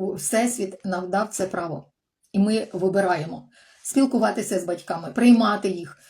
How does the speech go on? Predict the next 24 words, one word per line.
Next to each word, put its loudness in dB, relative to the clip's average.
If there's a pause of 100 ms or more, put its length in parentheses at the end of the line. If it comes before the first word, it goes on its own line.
(120)
розуміти, 6
включити, 0
м, -4
е, -4
свій -2
мозок, 2 (240)
що 0
хто 2
нам -4
дав 2
життя, -4 (360)
або 0
жити -2
страда-, -4
страдаючи, 0
страждаючи -2 (280)
і 0
продовжувати 2
доказувати, 0 (160)
що 0
вони -2
були -2
не -4
такі. -10